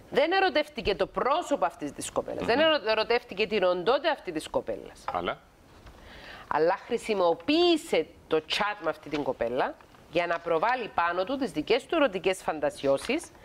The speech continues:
Speaker 1: ή την προσωπική του ψευδαίσθηση πως έχει την ικανότητα να αγαπήσει και να αγαπηθεί.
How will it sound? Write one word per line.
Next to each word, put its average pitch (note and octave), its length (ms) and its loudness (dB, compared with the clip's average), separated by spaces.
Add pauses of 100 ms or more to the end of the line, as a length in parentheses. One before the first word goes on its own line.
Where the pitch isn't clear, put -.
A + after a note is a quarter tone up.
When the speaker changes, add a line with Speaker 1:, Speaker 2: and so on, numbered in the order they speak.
(400)
Speaker 1:
ή C#4+ 160 2
την F4+ 160 0
προσωπική D4 580 0
του G4 100 0
ψευδαίσθηση D#4 760 0
πως A#3+ 180 2
έχει E4+ 200 0
την E4 140 2
ικανότητα C#4 500 0
να C#4+ 100 0
αγαπήσει D4 500 0
και G4 120 0
να F#4+ 80 6
αγαπηθεί. D#4 580 2